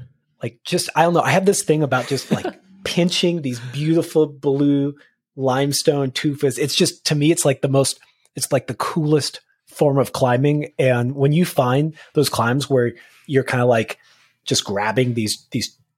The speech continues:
two pinch tufas and moving between them, I don't know. To me, that's, like, the most fun thing ever. I don't know. Yeah. Sorry, just got, I just, my hands got a little sweaty, got a little sun.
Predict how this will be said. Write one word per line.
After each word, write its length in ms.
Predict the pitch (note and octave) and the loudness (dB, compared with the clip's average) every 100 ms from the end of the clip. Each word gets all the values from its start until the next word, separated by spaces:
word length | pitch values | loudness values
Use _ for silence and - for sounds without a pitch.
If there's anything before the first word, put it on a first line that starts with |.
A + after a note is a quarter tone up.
| _ | _
two 260 | - C#3 B2+ | 0 2 0
pinch 420 | - C3+ A#2+ - | -2 -2 -2 -4
tufas 500 | - B2 - B2 A2+ | -2 -4 0 0 0
and 140 | A2 | 0
moving 260 | A#2+ B2+ B2+ | 0 0 0
between 380 | B2 - C3 B2+ | -2 0 0 2
them, 220 | C3 B2+ - _ - | 2 0 -8 _ -2
I 80 | C#3 | 0
don't 100 | A2+ | 0
know. 100 | G#2 | -4
To 160 | - | -2
me, 60 | D3 | 0
that's, 180 | C#3 C3 | 2 2
like, 180 | B2 | 0
the 80 | - | 0
most 240 | B2+ B2 - | 2 0 0
fun 180 | A#2+ A2+ | -2 -2
thing 200 | A2+ A2 | -2 -4
ever. 380 | G#2 G#2+ G2 - _ | -4 -6 -8 -16 _
I 60 | G#2+ | -10
don't 80 | G2 | -8
know. 100 | G2 - _ | -10 -12 _
Yeah. 160 | F#2+ D#2+ _ _ _ _ _ _ | -12 -12 _ _ _ _ _ _
Sorry, 260 | - D#3 B2 | 0 0 0
just 260 | D3+ C#3 - | -4 -4 0
got, 260 | C3 B2 | 0 2
I 140 | C#3+ B2+ | -2 -4
just, 360 | A2 - - | -6 -14 -12
my 120 | A#2 | -10
hands 240 | A2 C#3 B2+ | -6 -6 -2
got 120 | C3+ | 0
a 40 | |
little 160 | C3 B2+ | 0 0
sweaty, 480 | - C#3 B2 B2+ B2 | -4 -6 -4 -4 -4
got 160 | A#2+ | -6
a 40 | A2+ | -8
little 160 | A2 | -10
sun. 200 | G2+ C3 | -8 -6